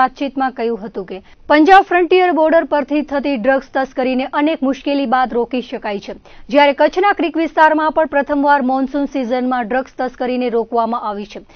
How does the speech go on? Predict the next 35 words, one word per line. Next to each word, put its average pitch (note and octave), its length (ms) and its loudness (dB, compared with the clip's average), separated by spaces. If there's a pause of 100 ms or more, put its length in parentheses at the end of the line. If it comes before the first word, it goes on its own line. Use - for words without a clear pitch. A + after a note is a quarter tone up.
(240)
ગુજરાતમાં F4+ 560 4
પાકિસ્તાની E4+ 640 2
માછીમારો D4 520 0
ડ્રગ્સ C#4 340 -2
સપ્લાય C4 380 0
કરી A#3+ 220 -4
રહ્યા G#3 240 -6
છે, - 100 -14 (320)
ત્યારે C#4 260 6
ગુજરાતના F4+ 540 2
કચ્છમાં D#4+ 460 0
ભારત C#4+ 320 2
પાકિસ્તાનને C4+ 640 -2
જોડતી B3+ 300 -4 (120)
જમીની C#4+ 400 0
સરહદ C4 360 -4
અને B3 220 -4
દરિયાઈ C4 360 -2
વિસ્તારની A#3+ 480 -4
સુરક્ષા A#3 360 -4 (140)
પડકારરૂપ G#3+ 640 -8
છે, B3+ 100 -14 (440)
પરંતુ D4 300 4 (120)
અમને F#4 200 4 (100)
ગર્વ E4+ 180 2 (100)
છે D#4+ 160 -2
કે D#4 220 -2
બી D#4 160 2
એસ E4+ 180 -4
એફના E4 220 -2 (100)
જાંબાઝ D4 480 2
જવાનો C4 480 0
આ - 20 6 (120)
પડકારરૂપ C4 560 0
કામગીરી A#3+ 340 -4